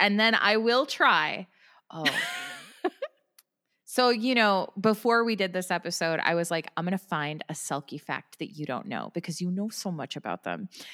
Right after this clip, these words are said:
Speaker 1: And when you told me you wanted to do a Selkie episode, I was like, "Hell yeah. What do I have to bring to it, though?"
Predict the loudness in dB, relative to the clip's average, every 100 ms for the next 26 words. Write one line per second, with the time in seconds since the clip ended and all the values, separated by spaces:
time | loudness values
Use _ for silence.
0 | -14 -2 0 2 0 -2 -6 -8 -4 -2
1 | 0 2 4 2 2 0 0 0 2 0
2 | 0 0 -2 -4 -6 -6 -6 -6 -6 -4
3 | -4 -4 -6 -4 -6 -8 0 4 4 6
4 | 6 6 2 -4 -16 -20 _ 0 6 8
5 | 6 4 0 4 4 6 6 6 6 4
6 | 4 4 4 0 -2 -2 -2 -2 -8 -8
7 | -4 -4 -2 -2 -2